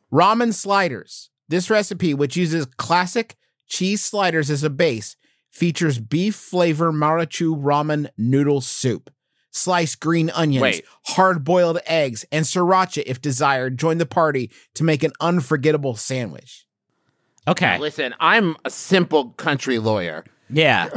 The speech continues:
Speaker 2: How do you include soup in a burger? <laughs> How, how does one
Speaker 1: This is why I
Speaker 2: physically
Speaker 1: saved
Speaker 2: include
Speaker 1: it
Speaker 2: soup?
Speaker 1: for the end. They put it at the top of their list, and that was a mistake. I put this
Speaker 3: Yeah.
Speaker 1: at the end 'cause I got,
Speaker 3: Put the soup
Speaker 1: 'cause I wanted
Speaker 3: burger
Speaker 1: to
Speaker 3: at the
Speaker 1: build
Speaker 3: end.
Speaker 1: the trust.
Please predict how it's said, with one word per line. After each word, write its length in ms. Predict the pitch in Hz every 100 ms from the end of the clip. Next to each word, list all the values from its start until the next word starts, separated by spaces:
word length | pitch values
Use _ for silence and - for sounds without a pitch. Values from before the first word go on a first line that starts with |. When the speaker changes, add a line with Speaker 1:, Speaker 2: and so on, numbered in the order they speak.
| - - - _ _ _ _ _ _ -
Speaker 2:
How 220 | - 233
do 80 | 196
you 160 | 208 165
include 420 | 147 143 165 135
soup 420 | - 202 208 202
in 120 | 156
a 40 | 131
burger? 240 | 139 220 - -
<laughs> 380 | 240 294 196 160 175 247 -
How, 420 | 285 339 302 185 - -
how 200 | 359 349
does 220 | 269 247
one 240 | 254 240 196
Speaker 1:
This 240 | 170 -
is 100 | 226
why 60 | 320
I 60 | - -
Speaker 2:
physically 220 | 226 220
Speaker 1:
saved 60 | 185
Speaker 2:
include 180 | 196 190
Speaker 1:
it 40 |
Speaker 2:
soup? 280 | 180 320 415
Speaker 1:
for 60 | 240
the 200 | 139 -
end. 320 | 147 131 107
They 140 | 143
put 220 | 156 196
it 80 | 185
at 140 | 160 135
the 80 |
top 320 | 120 165 151 131
of 100 | 117
their 160 | 123
list, 300 | 120 117 104
and 80 | 113
that 140 | 135 139
was 120 | 127
a 40 |
mistake. 600 | 123 107 - 123 87 - - _ _
I 100 | -
put 220 | 123 175 151
this 120 | 165
Speaker 3:
Yeah. 220 | 127 90
Speaker 1:
at 80 | 73
the 60 | 147
end 340 | 139 92 - _ _ _
'cause 160 | 139 131
I 200 | 143 156
got, 140 | 143
Speaker 3:
Put 80 | 180
the 80 | 226
soup 180 | - 226
Speaker 1:
'cause 80 | 180
I 140 | 170
wanted 40 | -
Speaker 3:
burger 120 | 135
Speaker 1:
to 40 | 175
Speaker 3:
at 40 |
the 60 | 127
Speaker 1:
build 140 | -
Speaker 3:
end. 80 | -
Speaker 1:
the 60 | 147
trust. 680 | - 269 233 - - -